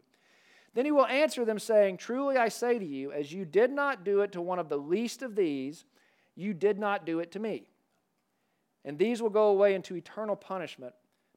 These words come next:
but the righteous into eternal life.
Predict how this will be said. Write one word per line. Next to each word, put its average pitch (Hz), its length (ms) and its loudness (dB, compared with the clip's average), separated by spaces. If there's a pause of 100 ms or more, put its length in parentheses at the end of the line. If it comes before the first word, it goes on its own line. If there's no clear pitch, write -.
but 156 120 -10
the 151 80 -4
righteous 165 720 0 (180)
into 165 240 -10
eternal 175 600 -6 (100)
life. - 440 -14